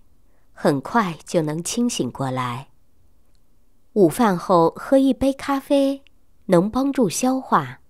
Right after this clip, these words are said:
但晚上最好别喝咖啡，咖啡会影响睡眠。该你了。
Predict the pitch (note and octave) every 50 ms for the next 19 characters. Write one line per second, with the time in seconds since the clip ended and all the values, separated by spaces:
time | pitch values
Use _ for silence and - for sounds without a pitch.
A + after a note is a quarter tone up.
0 | _ _ - - - - - - - - - - - - - - - - - _
1 | - G3+ F3+ E3 D#3+ D#3 D#3 D#3+ - - - F#3+ E3+ C#3+ C3 B2 - - F#3 D#3+
2 | D3 C#3+ - - - - - C#4+ - - - D3 - - C3+ D3 F#3 - - A3+
3 | A3 - - G3 F3+ F3 - - E3+ E3 E3 E3+ F3 - - - - - - -
4 | - _ _ - - - _ _ _ _ - - - F#3+ F3+ - - F#3+ F3+ F3+
5 | F#3+ F3+ - - B3+ G3 E3 D3+ D#3 G#3+ A#3 - F3 A#2 B2 - - - B3+ G#3+
6 | D3 C3 C3+ C#3 C3+ C3 C3 D#3 E3+ - - - - - - - - - - -
7 | - - - - - - - - - - - - - - - - - - - -
8 | - - - - - - - D#4+ D4+ D4+ D4+ C#4+ A3+ D#3 A2 F2+ - - C3 E3
9 | A3